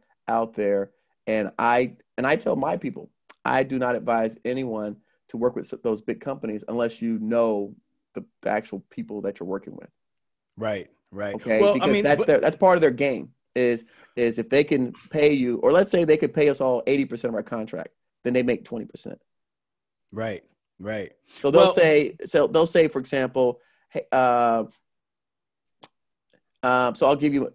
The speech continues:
Speaker 1: how I got in trouble." So in my particular case,
Speaker 2: Yeah.
Speaker 1: uh, I was supposed to start my project on, let's say, October the first, right? They were not ready on October the first. So then they said, "Okay, you can't start till November the first."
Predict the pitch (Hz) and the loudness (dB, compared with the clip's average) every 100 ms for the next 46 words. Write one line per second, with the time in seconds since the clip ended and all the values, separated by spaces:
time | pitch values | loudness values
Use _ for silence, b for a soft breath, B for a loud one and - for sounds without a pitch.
0 | - 135 139 131 135 123 113 - 95 110 | -8 0 2 2 2 -2 -4 -6 -8 -8
1 | - 127 113 127 123 123 120 127 120 107 | -12 -10 -6 -4 -2 -2 -4 -8 -10 -12
2 | _ 113 - - _ b b b 180 110 | _ -10 -10 -12 _ b b b -2 0
3 | 110 - - 151 180 190 - 156 156 123 | -2 -4 0 2 2 2 2 0 0 -6
4 | - 127 127 123 113 123 117 131 151 - | -2 -2 -2 -6 -4 -2 -2 -2 -6 -6
5 | 120 120 127 123 113 110 120 104 95 - | -4 -2 -2 -2 -2 -4 -6 -6 -10 -10
6 | - - _ _ _ _ _ _ _ - | -12 -12 _ _ _ _ _ _ _ -10
7 | 107 117 - _ _ _ _ _ - 113 | -6 -6 -8 _ _ _ _ _ -10 0
8 | 151 175 185 170 170 - 135 135 - 127 | 4 4 4 2 -2 -6 -4 -4 -2 2
9 | 139 127 113 - 110 - - 101 85 - | 2 2 -2 -6 -10 -12 -10 -10 -10 -12
10 | _ _ _ _ _ _ _ _ _ _ | _ _ _ _ _ _ _ _ _ _
11 | _ _ _ _ _ _ _ - 143 156 | _ _ _ _ _ _ _ 0 4 4
12 | 151 147 131 - _ - 160 135 127 143 | 2 2 0 -2 _ -4 0 0 0 0
13 | 156 135 135 131 127 113 123 117 95 - | 0 0 -4 -4 -6 -2 -2 -4 -8 -10
14 | - - | -12 -14